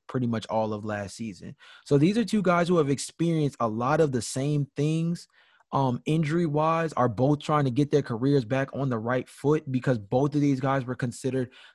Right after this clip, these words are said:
top three at their position when they were healthy. And now they get to make a home in Houston together, something that they haven't been able to do since their college days. And I think that's gonna put them in a really good position. So with or without James Harden, I think that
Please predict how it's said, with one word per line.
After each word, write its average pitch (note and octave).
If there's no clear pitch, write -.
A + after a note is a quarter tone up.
top C3+
three C3
at A#2
their C#3
position B2
when C3+
they C3
were A2+
healthy. C#3
And C#3+
now D3+
they E3
get D#3+
to E3
make D#3+
a D#3
home D#3
in B2
Houston C#3+
together, C#3
something D3
that C3+
they C#3
haven't B2+
been C3
able A#2+
to A2+
do C#3+
since E3
their B2
college C#3
days. A#2
And C#3+
I C#3
think D#3+
that's E3
gonna E3+
put D#3+
them F3+
in F3
a F3
really F3
good E3+
position. E3
So D3
with D3
or F3+
without E3+
James D3+
Harden, D3
I C3
think D3
that C#3